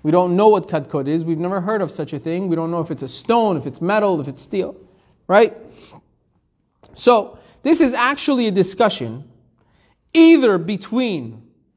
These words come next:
that itself is a discussion, whether who the discussion is between.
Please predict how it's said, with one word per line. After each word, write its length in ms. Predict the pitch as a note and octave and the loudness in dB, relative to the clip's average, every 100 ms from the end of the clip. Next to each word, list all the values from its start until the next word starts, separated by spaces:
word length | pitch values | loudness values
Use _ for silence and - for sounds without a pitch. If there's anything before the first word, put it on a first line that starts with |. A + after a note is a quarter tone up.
| _ | _
that 140 | E3+ F#3+ | -2 -2
itself 480 | F#3+ F#3+ A3 F#3+ - | -4 -4 -4 -4 -10
is 160 | D3+ | -10
a 60 | C#3 | -8
discussion, 540 | C#3 C3+ D3 C3+ C#3+ | -10 -8 -8 -6 -8
whether 320 | C#3 C3+ C#3 - - _ _ | -6 -6 -6 -10 -20 _ _
who 260 | - A#3+ A3 | -4 -2 0
the 120 | F3 | -2
discussion 460 | E3+ E3 F#3 E3+ F3 | -2 -4 -6 -4 -4
is 120 | C#3+ | -4
between. 460 | C3+ A#2+ C3 A2 | -6 -8 -12 -12